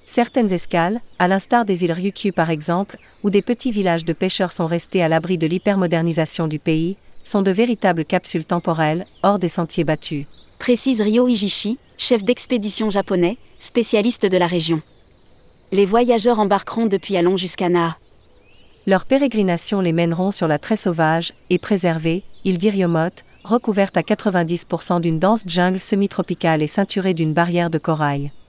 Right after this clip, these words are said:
Speaker 2: Précise Ponant. À Okinawa, la visite d'un village traditionnel et d'une distillerie locale se clôturera par un spectacle de danse folklorique eza. Même souci d'exclusivité sur la mythique route de Kitamae. Cette fois,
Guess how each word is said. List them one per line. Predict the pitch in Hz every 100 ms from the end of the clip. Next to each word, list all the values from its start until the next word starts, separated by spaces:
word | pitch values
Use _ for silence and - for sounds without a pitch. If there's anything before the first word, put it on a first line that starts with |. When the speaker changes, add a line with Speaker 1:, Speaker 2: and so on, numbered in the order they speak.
| - -
Speaker 2:
Précise | 240 220 240 -
Ponant. | 220 185 170 - _ _ - _ _ _ _ -
À | 180
Okinawa, | 226 262 208 175 175 - _ _ 190
la | 185
visite | 220 208 262 180
d'un | 185
village | 180 214 220 -
traditionnel | - 220 226 226 220 220
et | 190
d'une | 180 175
distillerie | 233 - 240 220
locale | 214 190 190 196
se | 208
clôturera | - 233 - 202 202 214
par | 180
un | 175
spectacle | - 208 - 220 208
de | 180
danse | 175 185 -
folklorique | - 220 - 196 208
eza. | 180 170 160 - - _ _ - - - - -
Même | 196 233 269
souci | - 240 - 226
d'exclusivité | 226 - 247 202 208 196 240
sur | 254 185
la | 175
mythique | 208 - 240
route | - 240 -
de | 175
Kitamae. | - 202 175 170 165 - - - - - - - _ _ -
Cette | - -
fois, | - 214 240